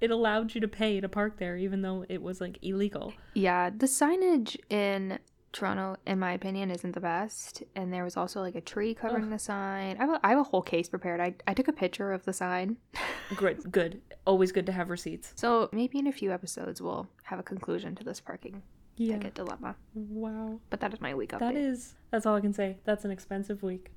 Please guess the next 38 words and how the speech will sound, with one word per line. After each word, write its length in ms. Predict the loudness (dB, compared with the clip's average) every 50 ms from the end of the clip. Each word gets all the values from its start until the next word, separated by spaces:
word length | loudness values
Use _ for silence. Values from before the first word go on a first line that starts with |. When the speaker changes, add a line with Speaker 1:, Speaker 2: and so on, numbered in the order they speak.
| 2 _
Speaker 2:
It 80 | 6
was 80 | 6 8
an 100 | 8 8
expensive 580 | 6 4 4 4 4 4 4 4 2 0 -2 4
parking 240 | 6 6 6 6 8
spot. 180 | 8 10 10 10
Speaker 1:
Yeah. 240 | 12 12 12 10 10
Speaker 2:
<laughs> 160 | 8 2 -2 -4 -6 -8 -10 -12 -14 -14 -16 -4 2
Speaker 1:
No 120 | 4 6 8
wonder 260 | 10 10 10 10 10
it 80 | 10
was 100 | 8 8 6
so 140 | 6 6 6
good. 240 | 6 2 0 0
You 80 | 0 0
were 160 | 0 0 0 -2 -8 -18 -14
paying 360 | -2 2 4 4 4 2 0
for 220 | -2 -4 -4 -4 -4
it. 40 | -4
You 60 | -4 -6
just 120 | -2 0
didn't 160 | 0 0 0 0
know. 200 | 0 0 0 0 0 -4 -6 -10 -16 -18 -20
<laughs> 360 | -20 -20 -14 -10 -4 -2 0
Speaker 2:
Exactly. 800 | 4 6 6 6 6 8 10 10 10 10 8 4 4 4 2 2 4
Speaker 1:
Oh 280 | 4 4 4 4 2
my 180 | 2 2 2 0
goodness. 380 | 2 0 0 0 2 0 0 2
Speaker 2:
Exactly. 560 | 2 2 2 2 0 -2 -2 -4 -4 -4 -6 -8 -8 -2
But 340 | 0 2 2 2 0 2 6
this 240 | 6 6 6 6 4
week, 260 | 4 4 4 4 2 4
oh 180 | 4 4 4 4
my 160 | 4 2 0 2
God, 400 | 2 2 2 2 2 0 -2 -4 -4 -4
we 140 | -4 -2
are 120 | -2 -2 -4
so 680 | -4 -6 -10 0 2 2 2 4 2 0 0 -2 -2